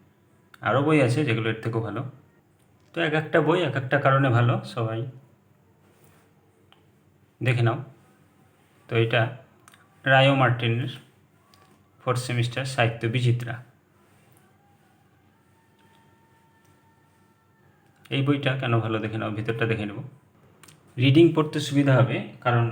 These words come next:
এই বইটাতে প্রচুর শব্দার্থ দেওয়া আছে, যার ফলে আমরা রিডিং পড়তে পড়তে কোনো লাইন যদি বুঝতে না পারি, আমরা শব্দার্থটা দেখে বুঝতে পারবো।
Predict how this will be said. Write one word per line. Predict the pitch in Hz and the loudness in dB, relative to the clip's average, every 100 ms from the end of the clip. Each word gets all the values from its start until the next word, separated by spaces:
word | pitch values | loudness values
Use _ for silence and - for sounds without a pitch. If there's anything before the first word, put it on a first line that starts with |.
| - | -4
এই | 127 | -4
বইটাতে | 147 151 104 - 120 - - _ - _ _ _ _ _ | -2 -2 -4 -6 -8 -10 -20 _ -20 _ _ _ _ _
প্রচুর | 123 123 170 - | -2 2 0 2
শব্দার্থ | 113 107 110 - 107 | 0 0 -2 0 -2
দেওয়া | 104 101 | -2 -2
আছে, | 101 - 147 - _ _ - _ _ - | -4 -6 -8 -10 _ _ -20 _ _ -4
যার | 113 123 | 2 2
ফলে | 127 123 120 | 2 0 2
আমরা | 120 123 | 4 2
রিডিং | 123 131 135 | 2 2 2
পড়তে | 135 127 117 | -2 -4 -8
পড়তে | 113 - 160 | -8 -10 -8
কোনো | 131 117 | -2 2
লাইন | 110 113 113 | 2 2 0
যদি | 113 113 | 0 -2
বুঝতে | 113 - 123 | -4 -6 0
না | 113 | 0
পারি, | 104 101 151 - | 0 -4 -6 -8
আমরা | - 110 - | -12 -12 -6
শব্দার্থটা | 107 104 107 - 117 117 107 | -6 -4 -6 -6 -4 -2 -2
দেখে | 104 175 - - _ _ _ _ - | -4 -6 -8 -20 _ _ _ _ -6
বুঝতে | 113 117 120 | -4 -4 -4
পারবো। | 104 95 | -4 -6